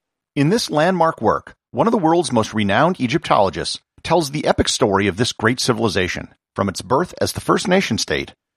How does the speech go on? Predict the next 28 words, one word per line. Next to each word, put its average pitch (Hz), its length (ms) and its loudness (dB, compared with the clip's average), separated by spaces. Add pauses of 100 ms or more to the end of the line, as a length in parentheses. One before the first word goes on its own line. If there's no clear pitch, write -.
(100)
to 101 120 0
its 92 120 -2
final 120 280 4
absorption 113 480 0
into 113 300 -2
the 110 100 -2
Roman 95 300 2
Empire. 78 480 -4 (540)
Award-winning 214 560 0
scholar 101 400 2
Toby 156 320 -2
Wilkinson 107 520 -2
captures 156 440 -2
not 165 160 2
only 254 160 2
the 170 100 0
lavish 120 400 0
pomp 117 300 0
and 104 80 0
artistic 95 400 -4
grandeur 123 480 0
of 67 80 -8
this - 180 -8
land 92 220 -4
of - 100 -14
pyramids 104 480 0
and 82 100 -10
pharaohs, 120 520 0